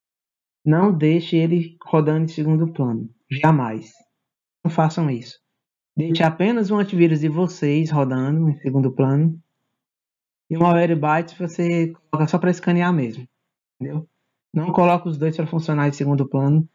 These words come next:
porque sempre que a gente vai instalar um antivírus que a gente já tem um Malwarebytes instalado, ele pede pra remover, porque vai dar conflito com o antivírus.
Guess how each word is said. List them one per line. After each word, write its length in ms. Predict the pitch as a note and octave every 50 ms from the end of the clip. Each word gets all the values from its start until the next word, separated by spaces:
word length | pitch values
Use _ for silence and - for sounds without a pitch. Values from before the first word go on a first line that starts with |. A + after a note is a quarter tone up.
| _ _ _ _
porque 280 | _ - - - E3 D#3+ D3 C#3+ C#3
sempre 320 | - - - G#3 A#3+ C4 B3+
que 80 | -
a 60 | A#3+ G3+
gente 180 | A#3+ A3+ G#3+
vai 120 | G#3 G3+ G3
instalar 540 | G3 - F#3+ F3 D3+ C#3 B2+ A#2 A#2+ B2 _ _ _ _ _ _ _ -
um 140 | D3 D3 D#3+
antivírus 720 | F3+ - - G#3 F#3+ D#3 C#3+ C#3 C3 B2+ A#2+ A#2+ - -
que 180 | - - D#3+ D3+
a 60 | C#3+
gente 240 | D3 D#3 D#3 C#3+ -
já 120 | D#3 C3+
tem 160 | C3+ - F#3
um 60 | G3+ G#3+
Malwarebytes 640 | G3+ F#3+ F#3 F3 E3 D#3+ C#3+ C#3+ C#3 C3+ C3 -
instalado, 540 | C#3+ - - - A#2+ B2 C3+ C#3+ C#3+ C3 C3
ele 320 | C3+ C#3 D3+ E3 D#3+ - - _ _ _
pede 100 | - -
pra 100 | - D3+
remover, 560 | C#3+ D#3 D#3 D#3+ E3 D#3+ C#3+ C3+ B2 A#2 - - _ _ _ _ _ _ -
porque 240 | D#3 - - _
vai 140 | B2+ D3 C#3+
dar 200 | C#3 D3 D#3 D#3+
conflito 520 | - F3+ E3+ D#3+ - D3+ D#3 E3 E3 F3 E3
com 140 | F3 E3+
o 40 | E3+
antivírus. 540 | F3 E3+ - F#3+ E3 D3 B2+ A#2+ A#2 B2+ -